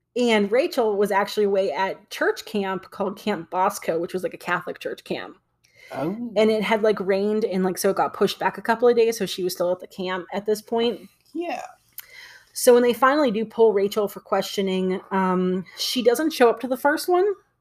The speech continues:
Speaker 2: Okay.
Speaker 1: But then at the second one, she shows up, but gives the exact same answers.
Speaker 2: Story. Oh.
Speaker 1: Like, to, like,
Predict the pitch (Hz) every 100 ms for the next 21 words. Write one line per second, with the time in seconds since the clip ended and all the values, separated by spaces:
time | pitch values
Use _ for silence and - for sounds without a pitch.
0 | _ _ - 139 127 127 147 _ _ 233
1 | 208 214 220 208 190 226 226 233 233 233
2 | 247 - 226 226 233 233 - 196 202 180
3 | _ - 214 196 175 - _ - 180 175
4 | 170 _ 185 180 170 170 165 185 190 185
5 | 185 - - _ _ _ _ - 185 175
6 | 160 156 165 - _ - 165 - - -
7 | - - - - - - 139 - - _
8 | _ _ - 135 123 127 196 208 208 196
9 | 190 175 _ _ _ _ _ _ _ -
10 | - 202 202 185 185